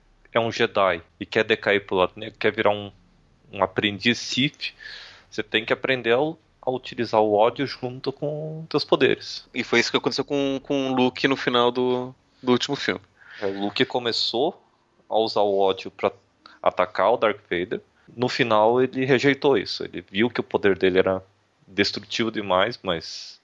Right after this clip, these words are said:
Speaker 1: perigoso. E quando ele joga, desliga o lightsaber e joga fora, ele fala, "Eu não quero, eu não quero esse poder pra mim." Ele rejeita.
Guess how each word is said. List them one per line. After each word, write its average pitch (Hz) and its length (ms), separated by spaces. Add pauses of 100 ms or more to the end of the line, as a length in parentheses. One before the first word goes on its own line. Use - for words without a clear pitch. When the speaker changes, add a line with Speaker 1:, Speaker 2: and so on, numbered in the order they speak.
(100)
Speaker 1:
perigoso. 92 720 (920)
E 98 140
quando 107 240
ele 110 460
joga, 110 480 (280)
desliga 107 380
o 123 40
lightsaber 113 400
e - 20
joga 120 240
fora, 131 540
ele 185 100 (120)
fala, 123 200
"Eu 107 100
não 131 160
quero, 139 260 (300)
eu 117 100
não 135 120
quero 147 200
esse - 120
poder 101 240
pra 98 160
mim." 92 160
Ele 92 160
rejeita. 104 500